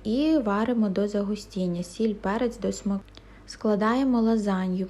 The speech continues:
Посуд обов'язково змастити соусом бешамель, викласти па-, домашню, куплену чи навіть лаваш. Далі соус болоньєзе.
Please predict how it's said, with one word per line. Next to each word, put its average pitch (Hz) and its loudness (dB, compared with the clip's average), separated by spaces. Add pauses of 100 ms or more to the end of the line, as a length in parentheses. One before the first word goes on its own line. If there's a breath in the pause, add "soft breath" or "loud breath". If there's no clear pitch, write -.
Посуд 220 0
обов'язково 214 0
змастити 214 -2
соусом 208 -2
бешамель, 180 -2
викласти 226 0 (140)
па-, 180 -2 (520 loud breath)
домашню, 247 4
куплену 254 0
чи 208 -2
навіть 214 2
лаваш. 196 0 (340 loud breath)
Далі 262 4
соус 202 -2
болоньєзе. 196 0